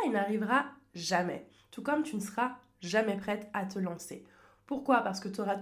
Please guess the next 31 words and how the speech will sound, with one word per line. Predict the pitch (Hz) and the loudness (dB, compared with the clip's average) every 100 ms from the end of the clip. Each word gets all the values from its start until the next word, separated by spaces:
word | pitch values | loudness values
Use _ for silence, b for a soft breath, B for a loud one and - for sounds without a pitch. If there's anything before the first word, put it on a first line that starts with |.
| - | -6
toujours | - 302 294 294 262 262 294 285 247 | -6 0 2 2 2 0 0 2 0
des | 180 | -2
questionnements, | 170 170 - 160 156 156 B B B - | -8 -10 -8 -8 -8 -10 B B B 0
il | |
y | |
aura | 220 220 220 | 2 2 -2
toujours | - - 262 254 220 233 226 | -4 -4 2 2 2 -2 -2
des | 202 185 | -2 -4
doutes, | 170 - B B - | -8 -12 B B -4
il | |
y | 214 | -2
aura | 220 | 0
aussi | 233 - 262 262 | 0 0 0 0
toujours | 339 330 302 330 - | -2 0 2 0 -2
quelqu'un | - 233 196 - 180 190 - _ _ B B B - | 0 0 0 -6 -6 -8 -14 _ _ B B B -12
qui | - | -8
viendra | 214 247 320 277 226 | -2 0 2 2 2
semer | - - 381 392 320 | 2 0 0 2 2
la | 233 190 | 2 2
petite | - 415 277 | -2 -8 -6
graine | 240 262 262 226 | 0 2 4 2
du | 190 185 | 0 -2
doute | 165 220 220 - | -2 -4 -4 -8
quand | 180 | -6
toi, | 160 - 208 226 254 - | -6 -6 2 2 2 -4
tu | - | -8
étais | 175 160 | -6 -6
déjà | 156 220 220 220 | -2 0 2 2
passé | 214 175 - | 0 -4 -4
au-dessus. | 185 - - - - _ - | -6 -6 -10 -12 -14 _ -6
Donc, | 196 196 | -4 -4